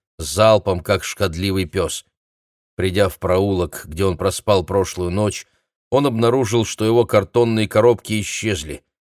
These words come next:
Видно, кто-то их выбросил. Этой ночью он спал в подъезде какого-то дома у двери. На медной дощечке над своей головой он прочел: «Леру и Хаттинг, юристы».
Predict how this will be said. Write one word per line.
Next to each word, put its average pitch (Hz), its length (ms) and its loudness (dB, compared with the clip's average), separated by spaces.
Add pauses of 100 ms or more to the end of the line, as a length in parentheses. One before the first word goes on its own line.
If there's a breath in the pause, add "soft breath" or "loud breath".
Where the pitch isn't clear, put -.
(140)
Видно, 104 320 -2
кто-то 110 300 0
их 92 180 -2
выбросил. 92 560 -4 (600)
Этой 127 360 0
ночью 123 680 2
он 107 220 0
спал 120 380 2
в - 80 -12
подъезде 104 680 -2
какого-то 104 540 -2
дома 104 580 0
у 98 100 -6
двери. 85 560 -4 (520)
На 92 100 -2
медной 95 380 0
дощечке 95 680 -4
над 92 160 -2
своей 95 320 -2
головой 95 460 0
он 92 120 -2
прочел: 95 560 -2 (460)
«Леру 98 680 0 (180)
и 127 120 -2
Хаттинг, 87 840 -2 (400)
юристы». 90 680 -4